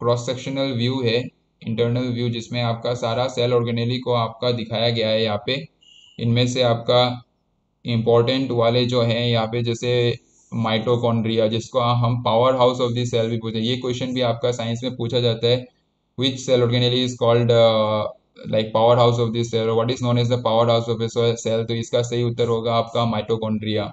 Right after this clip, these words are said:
So that's all for this session। अगर आपको video अच्छा लगा हो तो video को like और channel को ज़रूर subscribe कीजिएगा।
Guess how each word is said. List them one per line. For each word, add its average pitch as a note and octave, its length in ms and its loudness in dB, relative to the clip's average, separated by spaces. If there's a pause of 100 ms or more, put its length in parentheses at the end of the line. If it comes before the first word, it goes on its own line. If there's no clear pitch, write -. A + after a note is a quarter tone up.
(560)
So B2+ 220 2
that's C3+ 260 8
all C#3+ 140 0
for C3+ 180 2
this C3+ 240 -4
session। C#3+ 380 -2 (360)
अगर B2 220 0
आपको B2 420 0
video B2 240 2
अच्छा B2 220 0
लगा B2 220 2
हो A#2+ 180 4
तो A#2+ 140 -4
video A#2+ 300 0
को A#2+ 180 0
like A2+ 280 0 (140)
और A2+ 200 -2
channel A#2 260 -2
को A#2 140 -2
ज़रूर A#2+ 280 -2
subscribe A#2+ 480 -2
कीजिएगा। B2 540 0